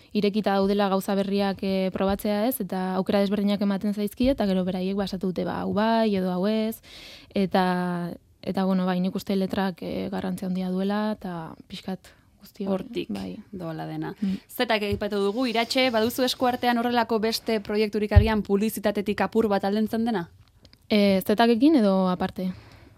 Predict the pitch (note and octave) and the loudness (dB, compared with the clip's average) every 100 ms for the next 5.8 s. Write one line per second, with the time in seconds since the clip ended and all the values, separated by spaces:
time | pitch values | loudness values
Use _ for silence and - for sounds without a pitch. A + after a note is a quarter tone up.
0 | - G#3+ A#3 A3 G3+ F#3+ G#3 G#3+ G#3+ G3 | 2 6 10 10 10 10 10 10 10 10
1 | F#3+ B3 D4 - A3+ G3+ F#3+ F#3+ G#3 G#3+ | 8 4 4 4 6 6 4 2 0 2
2 | G#3 G#3+ G#3+ G#3 G3+ G3+ G3 G3 F#3+ - | 2 4 4 6 4 4 4 2 2 0
3 | G#3+ G#3 G#3 G#3 G#3 G#3 G3+ G#3 G3 G3 | 0 2 2 4 4 2 2 2 2 -2
4 | G3 G3+ G3+ G3+ G3+ G3+ G3 F#3+ G3+ G3 | -4 -2 -4 -2 -4 -2 -4 -4 -4 -2
5 | - A#3 A#3 A3+ G3+ F#3+ F#3 F#3 | -2 2 4 4 2 2 0 -2